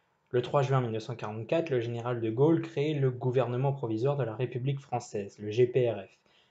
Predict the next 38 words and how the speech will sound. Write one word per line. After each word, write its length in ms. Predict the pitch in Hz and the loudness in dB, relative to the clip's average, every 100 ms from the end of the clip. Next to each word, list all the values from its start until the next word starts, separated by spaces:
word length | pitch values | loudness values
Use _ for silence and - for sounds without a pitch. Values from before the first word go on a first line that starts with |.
| _ | _
Il 100 | 139 | 0
évite 280 | 143 135 131 | 2 2 0
ainsi 300 | 123 - 135 | -2 -4 -4
la 120 | 113 | -2
mise 240 | 110 131 135 | 0 0 -2
sous 120 | 123 | -8
tutelle 380 | - 123 127 110 | -10 -2 0 0
du 80 | 104 | -6
pays 360 | - 107 151 | -6 -4 -4
par 200 | 156 120 | -4 -6
un 80 | 113 | -4
gouvernement 520 | 113 123 110 110 127 | 2 2 2 0 0
d'occupation 540 | 135 117 - 110 - 135 | 0 0 -4 -6 -2 -2
américain. 520 | 120 110 110 - - _ _ _ _ - | -2 -6 -8 -10 -16 _ _ _ _ 0
Le 80 | 127 | 4
G 160 | 131 135 | 4 4
P 180 | 117 | 4
R 180 | 107 156 | 4 2
F 160 | - - _ - | 0 -8 _ -6
entreprend 420 | 113 - 127 143 | -4 -2 0 2
de 80 | 127 | 2
grandes 260 | 113 143 | 2 2
réformes 440 | 135 131 117 104 104 | 0 -2 -4 -4 -4
en 100 | 107 | -4
adéquation 460 | 110 110 110 - | -2 -2 -4 -2
avec 240 | 139 110 - | -2 -2 -2
le 100 | 110 | -4
programme 500 | - 120 117 151 139 | -4 -2 0 2 2
du 120 | 113 | 0
C 220 | - - | -2 2
N 320 | 131 123 110 | 4 2 -2
R, 60 | - - | -6 -8
le 100 | 104 | -8
Conseil 320 | 107 - 127 | -6 -4 -4
national 440 | 120 - 120 127 | -4 -4 -4 -2
de 60 | 117 | -2
la 140 | 113 | -2
résistance. 680 | 113 117 117 - 90 - | -2 -4 -6 -10 -16 -16